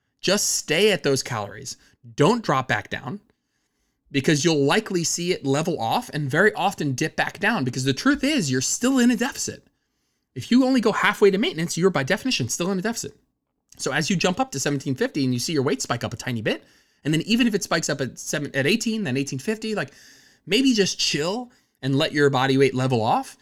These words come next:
if you're starting to get bothered by that, by that, um, by that weight gain. However, if you're closer to that predicted maintenance that you're expecting to be at your maintenance, and you're seeing at that point your weight spike up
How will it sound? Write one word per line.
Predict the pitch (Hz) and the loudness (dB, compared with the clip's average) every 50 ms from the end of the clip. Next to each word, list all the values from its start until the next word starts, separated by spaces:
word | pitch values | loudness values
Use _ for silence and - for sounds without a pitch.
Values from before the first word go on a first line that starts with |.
| _ _ _ _ | _ _ _ _
if | - 165 196 196 - - | -2 -2 -2 -2 -2 -4
you're | 143 143 147 | -2 0 0
starting | 135 - - 117 127 151 147 | 0 -2 -4 -2 -2 -2 -2
to | - 135 | -4 -4
get | 127 - | -6 -4
bothered | - 107 107 135 139 139 | -4 -4 0 2 2 2
by | 135 120 113 117 | 2 0 -2 -2
that, | 120 120 113 - - _ _ | -2 -4 -4 -6 -8 _ _
by | - 113 113 | -4 -4 -2
that, | 107 110 104 104 | -2 -2 -2 -2
um, | 104 101 98 98 98 98 98 - - - - _ _ _ _ _ _ _ _ _ _ _ _ _ _ _ _ - | -4 -6 -8 -8 -10 -12 -14 -14 -16 -18 -18 _ _ _ _ _ _ _ _ _ _ _ _ _ _ _ _ -6
by | 127 113 107 | -2 -2 0
that | 104 107 98 87 | 0 0 0 0
weight | 104 98 - | -2 -4 -4
gain. | - - - - - _ _ _ _ _ _ | -6 -12 -12 -14 -20 _ _ _ _ _ _
However, | - 202 247 302 - - - - _ _ _ _ _ _ - | 2 4 4 4 2 0 -8 -18 _ _ _ _ _ _ 0
if | 185 214 214 - | 2 2 2 2
you're | 170 185 180 175 170 165 151 | 2 4 4 4 2 0 -2
closer | - - - - 170 214 233 - 202 | -4 -6 -2 2 2 4 4 2 0
to | 170 - 180 | -2 0 2
that | 160 143 135 | 2 2 0
predicted | - 143 127 135 131 - 110 | 0 -2 -2 -2 -2 -2 -4
maintenance | 107 107 117 - 170 220 262 - - - - - | -4 -4 -4 -4 -4 -6 -6 -6 -8 -12 -12 -10
that | 139 127 120 110 - - _ _ _ | -6 -4 -2 -2 -4 -6 _ _ _
you're | - 120 117 117 120 120 113 110 | -8 -2 0 2 2 2 2 0
expecting | 113 - - - - - 131 120 - - - 127 127 120 | -2 -4 -6 -6 -4 -4 -4 -4 -4 -4 -4 -2 -2 -2
to | - 127 | -4 -4
be | 117 117 117 | -4 -2 -2
at | 117 - | -2 -4
your | 113 110 | -4 -6
maintenance, | 107 110 127 175 208 - - | -6 -6 -4 -6 -6 -6 -4
and | - 143 139 131 | -2 0 2 2
you're | 139 147 135 | 4 2 2
seeing | - - - 143 143 156 151 - _ _ _ | 0 -2 -2 -2 -2 -4 -6 -8 _ _ _
at | - 143 - - 123 117 113 | -4 -4 -4 -4 -8 -6 0
that | 156 151 190 - - - | 0 0 0 -2 -6 -12
point | - - 143 107 104 - - | -10 -8 -6 -6 -8 -8 -6
your | - 131 131 123 | -2 0 0 2
weight | 127 135 135 - - | 2 0 0 -2 -4
spike | - - - 127 131 127 - | -6 -2 -2 -2 -2 0 -2
up | 143 127 - - | -2 -2 -4 -8